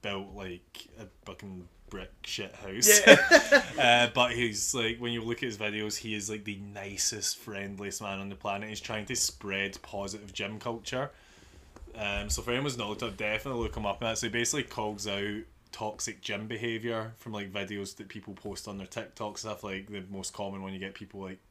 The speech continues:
Speaker 1: cutting through camera angles and stuff and getting
Speaker 2: Yeah.
Speaker 1: pissy and that about it, or claiming someone's staring at them in the gym when they just glance over at them type thing.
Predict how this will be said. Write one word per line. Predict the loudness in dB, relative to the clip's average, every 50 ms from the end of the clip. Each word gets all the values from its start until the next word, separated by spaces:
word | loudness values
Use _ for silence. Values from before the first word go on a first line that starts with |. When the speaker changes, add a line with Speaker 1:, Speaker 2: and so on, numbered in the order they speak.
| _ -10
Speaker 1:
cutting | -10 -10 -10 -10 -14
through | -14 -10 -10 -8 -8 -8 -10
camera | -10 -10 -8 -8 -8 -8 -8 -8 -8
angles | -8 -8 -8 -8 -8 -8 -10 -10 -10 -10
and | -10 -8
stuff | -8 -8 -8 -8 -8
and | -6
getting | -6 -4 -4 -4
Speaker 2:
Yeah. | -6 -6 -4
Speaker 1:
pissy | -4 -4 -4 -4 -6
and | -6 -6
that | -6 -6 -8
about | -6 -6 -6 -6 -6 -8 -10
it, | -10 -10 -12 -14 -20 -20 -20 -20 -20 -20 -20 -20 -20 -20 -20 _
or | -12 -10
claiming | -10 -8 -4 -4 -2 -2 -2 -4 -4
someone's | -6 -6 -6 -6 -8 -6 -4 -4
staring | -4 -4 -4 -6 -6 -6
at | -6 -8 -8
them | -8 -10 -8
in | -8
the | -8
gym | -8 -8 -8 -6 -6 -6
when | -8 -8
they | -8 -10
just | -10 -12 -12 -14 -16 _ _ _ -20 _
glance | -6 -4 -2 -2 -2 -4 -4 -6
over | -6 -8 -8 -8 -4 -4
at | -4 -4 -4
them | -6 -12 -10
type | -8 -8 -8 -8 -10 -10
thing. | -8 -8 -8 -8 -8